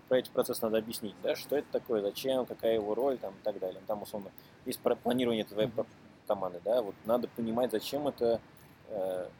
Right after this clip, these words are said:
Speaker 1: чего мы от него в этот момент ждём, там, и так далее. Вот, есть какие-то не связанные с рабочей деятельностью вопросы, надо просто, чтобы он быстро понял, что, ну,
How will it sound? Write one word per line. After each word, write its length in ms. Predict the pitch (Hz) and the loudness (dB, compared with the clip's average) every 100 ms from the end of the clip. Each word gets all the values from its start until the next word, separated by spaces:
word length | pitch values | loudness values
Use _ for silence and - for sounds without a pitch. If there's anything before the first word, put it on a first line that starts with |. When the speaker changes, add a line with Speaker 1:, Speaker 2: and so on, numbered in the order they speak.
| - - - - - - | -20 -20 -20 -20 -20 -16
Speaker 1:
чего 300 | - 120 123 | -6 -2 0
мы 160 | 117 107 | 2 2
от 100 | 101 | 0
него 160 | 110 107 | -2 -4
в 40 | |
этот 160 | 104 98 | -4 -4
момент 280 | 107 104 101 | -4 -2 -6
ждём, 460 | - 120 156 180 127 - | -6 0 2 2 -4 -10
там, 100 | - - | -14 -8
и 40 | |
так 120 | 107 | -2
далее. 360 | 147 220 175 139 - - - - - - - - - - - | 0 2 2 0 -6 -20 -20 -20 -20 -20 -20 -20 -12 -10 -6
Вот, 160 | 123 - | -6 -4
есть 160 | 170 - | -6 -6
какие-то 360 | 117 160 143 | -6 -4 -2
не 100 | 123 | -2
связанные 420 | 117 127 117 107 | 0 2 2 2
с 100 | 101 | -4
рабочей 320 | 113 107 156 - | -4 -2 -4 -6
деятельностью 380 | 120 110 - 110 | -8 -8 -4 -4
вопросы, 420 | - 196 - 127 - - - - | -2 -2 -2 -4 -8 -20 -8 -2
надо 200 | 135 131 | 0 2
просто, 220 | 123 - | 0 -2
чтобы 200 | 117 117 | -2 -2
он 60 | |
быстро 300 | 113 139 123 | -2 -4 -6
понял, 340 | 117 127 139 123 | -2 0 0 0
что, 540 | - - 107 107 107 - - - - - - - | -4 -6 0 2 0 -2 -14 -20 -20 -20 -20 -20
ну, 80 | - | -20